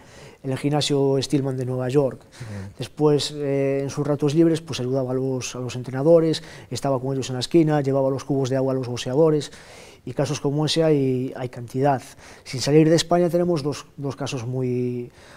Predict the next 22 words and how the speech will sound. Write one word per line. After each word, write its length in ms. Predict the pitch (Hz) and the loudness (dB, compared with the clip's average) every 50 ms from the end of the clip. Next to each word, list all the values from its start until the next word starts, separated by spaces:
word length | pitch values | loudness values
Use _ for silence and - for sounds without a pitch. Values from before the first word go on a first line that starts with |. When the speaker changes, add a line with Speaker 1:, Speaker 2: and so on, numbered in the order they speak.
| - _ - | -18 _ -2
Speaker 1:
muy 120 | 143 135 | -2 -2
concretos, 640 | - 139 127 120 151 151 143 123 - 127 113 - | -2 -2 -2 4 4 6 6 4 2 -2 -6 -6
y 120 | - 139 127 | -6 -6 -6
quizás 340 | 113 131 - 156 156 151 - | -6 -4 -2 -2 -2 2 4
sean 180 | 170 160 156 | 4 4 6
de 60 | 156 | 6
los 140 | 151 147 127 | 4 4 4
mejores 340 | 139 131 - 147 143 135 123 | 2 0 0 0 0 0 -2
entrenadores 500 | 135 123 139 135 135 131 131 131 131 113 | -2 -2 -2 -2 0 0 0 -2 -2 -2
del 80 | 123 123 | -2 -4
boxeo 260 | 127 120 - - 123 | -4 -4 -6 -6 -8
español. 540 | - - - 127 131 139 127 117 117 110 - - - - - - - - - | -10 -8 -8 -4 -2 -2 -2 -4 -6 -10 -12 -16 -20 -18 -18 -18 -18 -18 -18
El 60 | - | -10
caso 220 | - 135 - - 139 | -6 -6 -2 0 0
de 80 | 135 | 0
Ricardo 360 | 131 131 127 - 143 139 139 131 | -2 -2 -2 -2 -2 -2 -2 -2
Sánchez 240 | 139 139 127 139 135 | -4 -4 -4 -4 -4
Atocha 420 | 139 135 - 160 151 143 - 147 | -4 -4 -2 -2 -2 -2 0 -2
y 60 | 143 131 | -2 0
de 100 | 139 127 | -2 -4
José 240 | - 131 123 - | -4 -6 -4 -4
Valenciano. 800 | 135 127 127 123 117 107 - 139 139 127 120 117 113 117 - - | -2 -4 -4 -6 -6 -4 -2 -2 -2 -2 -2 -6 -10 -14 -18 -20